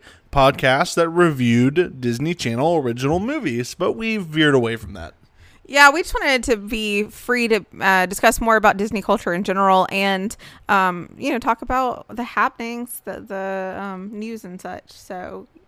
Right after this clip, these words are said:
Speaker 2: anyway, we're very excited, uh, that we kinda changed our course a little bit. It was gonna tentatively be called Stuck in the Suburbs.
Speaker 1: Uh, but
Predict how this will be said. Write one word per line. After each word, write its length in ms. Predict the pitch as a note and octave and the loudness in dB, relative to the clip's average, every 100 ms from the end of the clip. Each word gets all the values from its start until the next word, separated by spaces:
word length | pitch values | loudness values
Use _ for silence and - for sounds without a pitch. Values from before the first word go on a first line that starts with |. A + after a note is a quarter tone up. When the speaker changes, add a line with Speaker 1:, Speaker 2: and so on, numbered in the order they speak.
| - | -4
Speaker 2:
anyway, 600 | C4 B3 G3+ E3 E3+ G#3 - - - | 0 0 0 -2 -4 -10 -18 -20 -8
we're 120 | A3 | -2
very 280 | A#3 A#3 G#3 | 2 2 0
excited, 640 | F#3+ G#3 F#3 F3+ F3 E3+ | -2 -2 0 -2 -4 -8
uh, 280 | - F3+ E3+ | -6 -4 -4
that 180 | F3 - | -6 -6
we 300 | F#3 F3+ F3+ G#3+ | -6 -6 -6 -10
kinda 160 | - F#3+ | -8 -6
changed 340 | - F#3+ F#3 | -6 -8 -6
our 100 | E3+ | -8
course 280 | E3+ F#3 F#3 | -6 -6 -6
a 60 | F3 | -8
little 140 | E3 | -10
bit. 240 | E3 D#3 - - - | -10 -12 -14 -20 -8
It 60 | C4+ | -4
was 120 | C#4+ | -2
gonna 180 | A#3 F3+ | -2 -4
tentatively 460 | G#3+ F#3 G3+ G3+ | -8 -8 -6 -6
be 60 | F#3+ | -8
called 260 | F3+ D#3+ - | -8 -10 -12
Stuck 260 | - F3 | -16 -16
in 60 | - | -16
the 60 | - | -14
Suburbs. 760 | E3 D#3+ D3+ D#3 - - - _ _ - - - - | -12 -12 -10 -12 -12 -16 -16 _ _ -18 -18 -16 -10
Speaker 1:
Uh, 360 | B2 B2 B2 - | -4 -2 -2 10
but 400 | B3+ D3+ - | 10 10 4